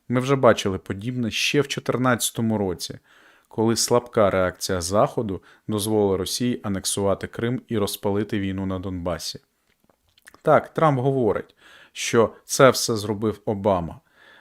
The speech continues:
Так хіба Трамп хоче бути як Обама? Питання риторичне.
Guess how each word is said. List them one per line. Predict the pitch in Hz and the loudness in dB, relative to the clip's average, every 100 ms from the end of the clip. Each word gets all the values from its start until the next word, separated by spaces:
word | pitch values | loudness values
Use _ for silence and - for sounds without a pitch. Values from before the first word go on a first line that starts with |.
| _ | _
Так | - 113 | -2 -2
хіба | - 117 113 | 0 4 4
Трамп | - 107 98 - | 4 2 2 -6
хоче | - 117 - 104 | -4 -4 -2 -6
бути | 107 - | -6 -6
як | 104 101 117 147 | -6 0 0 2
Обама? | 180 143 104 85 78 - _ _ _ _ _ _ _ _ | -2 -2 -2 -4 -10 -16 _ _ _ _ _ _ _ _
Питання | 101 - 104 101 | -6 0 2 2
риторичне. | 101 101 123 127 - - | -4 -4 -2 -2 -6 -12